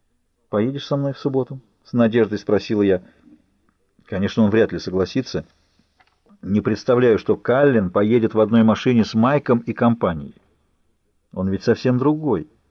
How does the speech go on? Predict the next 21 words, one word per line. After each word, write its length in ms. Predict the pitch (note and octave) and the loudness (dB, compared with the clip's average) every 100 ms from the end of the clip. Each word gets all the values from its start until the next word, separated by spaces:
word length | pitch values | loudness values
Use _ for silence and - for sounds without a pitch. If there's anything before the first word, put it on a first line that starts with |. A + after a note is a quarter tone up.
| _ _ - | _ _ -10
Но 160 | B2 | -4
можно 300 | F3+ A3+ B2 | -2 -2 -4
же 100 | D#2+ | -8
помечтать. 520 | - G2 A2+ - E2 - _ _ _ _ _ _ _ _ _ _ _ _ _ | -6 -4 -4 -4 -8 -8 _ _ _ _ _ _ _ _ _ _ _ _ _
В 140 | _ _ | _ _
первый 360 | D3+ G3+ G3 | 2 6 6
раз 220 | F#3 F#3 F3 | 6 4 4
я 120 | D#3+ | 4
подумала 440 | E3 E3 D#3 D3 | 4 4 4 4
о 40 | C3+ | 4
поездке 460 | C#3 D3 D3+ - | 4 2 0 -4
к 80 | - | -8
океану 340 | A2 C3 C3 | 0 2 2
с 80 | A#2 | 0
радостью. 640 | B2 A2+ E2 - - - _ _ _ _ _ _ _ _ _ _ _ _ _ _ _ _ _ | 2 2 0 -12 -20 -20 _ _ _ _ _ _ _ _ _ _ _ _ _ _ _ _ _
«Куда 260 | - B2 E3 | -4 2 4
именно 340 | E3+ D#3+ C#3+ | 4 0 -2
вы 80 | C#3+ | -2
едете?» 380 | C#3 C3 A#2+ - | -2 -4 -6 -12
поинтересовался 800 | - B2+ A#2 A#2 A#2+ A#2+ A2 B2+ | -4 -2 0 -2 2 2 2 2
Эдвард, 360 | C#3 C3 A#2+ | 2 2 -4